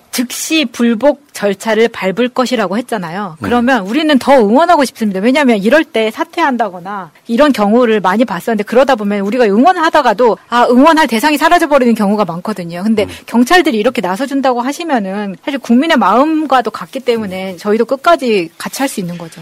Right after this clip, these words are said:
Speaker 2: 그러니까 윤희근이라는 자가 어떻게 올라온 자인지를 알면 여러분들 깜짝 놀라실 거예요.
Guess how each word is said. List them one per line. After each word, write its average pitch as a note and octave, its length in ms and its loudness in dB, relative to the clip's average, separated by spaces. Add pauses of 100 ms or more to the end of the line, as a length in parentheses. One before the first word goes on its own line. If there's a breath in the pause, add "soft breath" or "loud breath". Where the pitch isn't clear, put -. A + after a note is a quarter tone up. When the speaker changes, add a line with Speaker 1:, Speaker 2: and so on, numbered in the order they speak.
(140)
Speaker 2:
그러니까 A2 240 -4
윤희근이라는 C3 720 0
자가 F2+ 800 -6 (240 soft breath)
어떻게 F3+ 560 -4
올라온 D3 480 4
자인지를 B2+ 540 -4
알면 G#2 180 -4
여러분들 G2+ 300 -8
깜짝 A#3 460 0
놀라실 E3+ 340 0
거예요. D2+ 640 -12